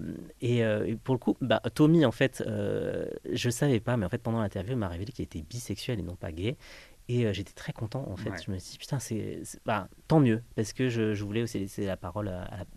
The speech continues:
Speaker 1: à la communauté bisexuelle qui est souvent un peu maltraitée.
Speaker 2: Oui.
Speaker 1: C'est souvent, euh,
Speaker 2: Invisibilisée.
Speaker 1: Oui.
Speaker 2: Parce que sous, pas, peut-être pas assez dans une case, encore une fois.
Speaker 1: Ouais, et puis il y a ce truc de, « Non, t'es pas bi, t'es, euh, t'es gay, mais t'oses pas le dire. » Non,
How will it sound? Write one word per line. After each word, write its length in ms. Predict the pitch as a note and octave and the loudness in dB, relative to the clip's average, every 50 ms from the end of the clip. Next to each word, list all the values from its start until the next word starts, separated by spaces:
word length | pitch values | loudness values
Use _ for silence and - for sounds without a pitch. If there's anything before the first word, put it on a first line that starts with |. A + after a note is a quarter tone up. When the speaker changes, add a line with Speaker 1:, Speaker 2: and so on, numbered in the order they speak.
| - | -10
Speaker 1:
à 60 | - | -8
la 80 | G2 F2+ | -8 -8
communauté 440 | - - F#2+ F2+ F2+ F2+ - - F#2 | -8 -8 -8 -6 -6 -6 -8 -8 -10
bisexuelle 440 | E2+ G2 - - A2 - - D3 E3 | -10 -12 -12 -14 -10 -8 -8 -8 -8
qui 140 | - - G#2 - G2+ | -8 -10 -10 -8 -10
est 100 | - - - - - | -12 -12 -16 -20 -20
souvent 560 | - - - - A#2+ A2 C3 D#3 D#3+ C#3 A2+ A2 | -18 -14 -10 -8 -4 0 2 4 6 4 4 2
un 80 | A2+ | 0
peu 140 | A#2 - - | -2 -2 0
maltraitée. 560 | D#3+ C3+ A#2 - - A2 G2 - - A#2+ B2 - - - | 2 2 0 0 -4 -6 -4 -2 -4 -4 -4 -6 -8 -2
Speaker 2:
Oui. 220 | C3 D3 E3+ F#3 - - - - | 0 2 2 2 0 -6 -14 -18
Speaker 1:
C'est 180 | - - - B2 | -6 -2 -2 0
souvent, 560 | - - C3+ B2+ B2 D3+ D#3 D#3 D#3 D3 C3+ | 0 0 0 2 4 6 8 8 8 8 8
euh, 200 | B2+ A#2+ A#2+ A#2 | 8 6 6 6
Speaker 2:
Invisibilisée. 1000 | D#3 G#3 G3+ G#3+ G#3 F3+ F3+ F#3+ F3 F#3 F3+ F3 F3+ E3 C#3 C3+ D3 C#3 C#3 - - - | 4 4 4 4 4 4 4 4 6 6 6 4 4 4 4 6 6 4 4 2 -2 0
Speaker 1:
Oui. 380 | C3 C3 D#3+ F3 G3 G3+ F3+ G3 - - - | 2 4 4 6 4 2 0 -4 -8 -10 -6
Speaker 2:
Parce 200 | - D3+ D3 - | -4 -4 -4 2
que 160 | - E3+ E3+ D#3+ | 6 6 6 6
sous, 260 | - - E3+ D#3 C3+ - - - | 6 4 0 0 0 -4 -6 0
pas, 220 | - D#3 D3+ D3+ | 4 6 6 6
peut-être 320 | - - D3+ C#3+ D#3+ C#3+ - | 4 2 2 2 2 4 4
pas 100 | - C#3+ | 4 4
assez 180 | D3+ C#3+ - | 4 4 4
dans 140 | E3 D#3+ D#3 | 2 4 4
une 240 | C#3+ D#3 E3+ E3 D#3 | 6 8 8 6 6
case, 380 | - - D#3 D3 D3 D3+ C#3+ C#3+ | 6 6 6 8 8 6 4 4
encore 240 | D3 C#3+ C#3+ C#3+ | 2 2 2 2
une 100 | D#3 E3 | 0 0
fois. 260 | D3+ - - B2 A#2 - | 0 -2 -2 -2 -2 -2
Speaker 1:
Ouais, 240 | - A2+ B2+ D#3+ F#3 | -2 0 2 4 4
et 40 | E3 | 2
puis 120 | - - - | 2 0 -2
il 40 | A#2 | -2
y 40 | |
a 20 | A#2 | -2
ce 120 | - - | 0 0
truc 260 | C3 - - - D3+ | 2 2 2 2 2
de, « 260 | C3+ A#2+ A#2+ A#2 A2+ - | 2 2 2 2 0 0
Non, 200 | - B2+ B2 B2 | -2 -2 -2 -2
t'es 120 | A#2 - B2 | -2 -4 -6
pas 160 | - A2 G#2 | -6 -4 -6
bi, 240 | G2+ G2+ A2 B2 B2 | -4 -4 -6 -8 -8
t'es, 420 | - - G2+ G2 F#2+ G2 G2+ G2 G2+ | -6 -4 -4 -4 -2 -4 -4 -4 -4
euh, 120 | G#2 G2+ - - | -6 -8 -8 -6
t'es 160 | - G#2 G2+ | -6 -6 -4
gay, 320 | G#2 G2+ A2 A2+ A#2+ B2 | -4 -2 0 0 2 2
mais 120 | A#2 G2+ F2+ | 0 0 -2
t'oses 200 | - G#2+ G2+ - | -4 -6 -6 -6
pas 100 | - G2+ | -6 -6
le 80 | F#2+ | -4
dire. » 160 | F2+ G2+ F2 - - - - - - - | -4 -6 -8 -8 -10 -18 -20 -14 -8 -6
Non, 300 | G2+ G2+ F2+ E2 F#2+ | -4 -4 -4 -4 -6